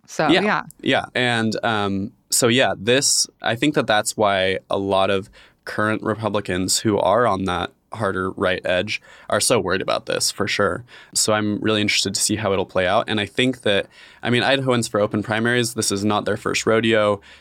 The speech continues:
Speaker 2: Um, I don't, I haven't, I don't have any idea how many signatures, you know, they currently have on the initiative,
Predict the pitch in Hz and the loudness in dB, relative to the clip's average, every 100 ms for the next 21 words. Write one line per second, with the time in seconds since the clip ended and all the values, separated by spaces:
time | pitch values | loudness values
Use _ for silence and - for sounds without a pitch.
0 | _ - 107 101 98 95 95 - 107 107 | _ -6 -2 0 -2 -2 -6 -4 0 0
1 | 110 110 - 113 107 98 - 104 107 110 | 2 0 0 0 0 -2 -2 -2 -2 -2
2 | 104 92 92 101 101 98 98 92 92 - | 0 0 0 0 0 0 -2 -2 -2 -2
3 | 98 101 107 98 95 87 - - 104 104 | -2 -2 -2 0 0 -2 -4 -4 -4 -2
4 | 117 110 107 110 117 117 117 120 - 139 | -2 0 0 0 0 0 0 -2 0 0
5 | 135 | 0